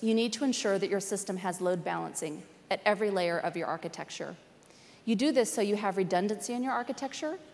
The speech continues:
but you also so that you can handle more traffic than a single se-, server is able to serve. When you plan to build a new service, you need to plan for and provision for these load balancing layers between primary architectural components.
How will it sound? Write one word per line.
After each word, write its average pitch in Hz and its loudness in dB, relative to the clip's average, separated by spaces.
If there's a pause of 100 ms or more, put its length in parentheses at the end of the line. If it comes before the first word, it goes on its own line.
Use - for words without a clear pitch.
(260)
but 285 6
you 269 2
also 269 2
so 185 -2
that 190 0
you 214 0
can 214 -2
handle 208 0
more 196 2
traffic 175 -2
than 196 -4
a 190 -4
single 220 0
se-, 220 -4 (220)
server 190 0
is 160 -4
able 175 -4
to - -10
serve. - -4 (680)
When 254 6
you 320 6
plan 311 0
to 254 0
build 233 2
a 226 2
new 214 4
service, - 0 (220)
you 226 4
need 220 4
to 233 0
plan 262 0
for 160 0
and 220 2
provision 202 2
for 185 -4
these 175 0
load 185 2
balancing 180 0
layers 165 0
between 185 -2
primary 190 0
architectural 165 -6
components. 165 -8